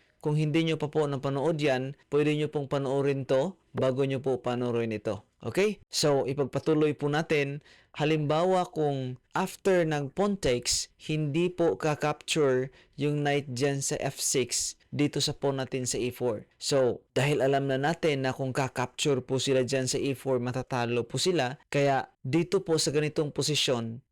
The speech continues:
hindi po ka-capture yung black sa pawn dyan sa E four.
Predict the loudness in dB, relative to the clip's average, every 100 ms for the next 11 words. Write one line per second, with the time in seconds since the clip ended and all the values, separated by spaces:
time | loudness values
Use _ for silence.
0 | -4 0 2 2 2 0 2 0 -2 -4
1 | -2 0 0 0 -2 0 -2 -2 -10 -18
2 | -10 -6 -4 -2 -2 0 -2 -2 -4 -6
3 | -6 -6